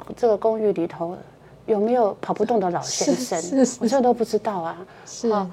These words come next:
Speaker 1: 东京可能会碰到同样的问题，可是呢，他们在，比如说我们讲以高知来讲的话，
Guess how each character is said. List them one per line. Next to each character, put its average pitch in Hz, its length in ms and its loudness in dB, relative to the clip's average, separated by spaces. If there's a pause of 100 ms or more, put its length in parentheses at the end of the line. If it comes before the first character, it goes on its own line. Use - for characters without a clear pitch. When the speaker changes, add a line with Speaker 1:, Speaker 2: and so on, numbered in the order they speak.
(100)
Speaker 1:
东 302 160 12
京 311 140 12
可 247 100 6
能 185 100 4
会 247 140 4
碰 226 160 2
到 214 100 4
同 190 140 0
样 190 160 4
的 170 80 0
问 170 240 0
题， - 240 -8
可 202 100 -6
是 262 140 4
呢， 254 180 4
他 247 140 0
们 208 220 4
在， 220 180 4
比 202 140 -2
如 - 20 -2
说 226 100 2
我 208 40 6
们 214 100 2
讲 - 160 -4
以 185 100 -2
高 208 220 -2
知 208 140 -2
来 190 160 -6
讲 - 180 -12
的 - 100 -14
话， 196 160 -8